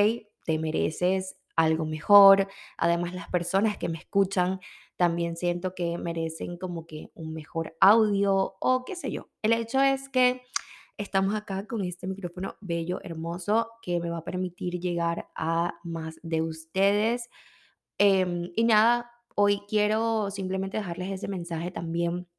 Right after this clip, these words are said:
como que no esperen nunca por tener todo para hacer algo.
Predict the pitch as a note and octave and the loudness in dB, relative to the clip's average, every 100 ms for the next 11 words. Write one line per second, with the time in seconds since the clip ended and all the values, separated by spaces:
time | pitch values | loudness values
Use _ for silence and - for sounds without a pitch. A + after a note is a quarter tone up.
0 | _ _ _ _ _ _ - F#3 F3 F#3 | _ _ _ _ _ _ -8 -6 -4 -4
1 | F3 F#3+ F#3+ - G#3+ G3 G3 G3 G3 G3+ | -2 -2 -4 0 4 4 2 0 2 4
2 | G3+ F#3 - F3+ F3 - - - - - | 4 2 -2 -2 -2 -4 -18 -20 -20 -20
3 | _ _ G3 F#3 F3+ F3+ F3 E3+ - G3+ | _ _ -2 -2 -4 -2 -4 -6 2 4
4 | G3+ G#3 G#3+ - F#3 F3 F3 - - - | 4 2 -2 -2 -2 0 0 -2 -6 -8
5 | E3+ - F3 E3+ - F#3 F3+ F#3 G3+ A3 | -8 -4 -4 -2 2 2 2 0 0 0
6 | - | -4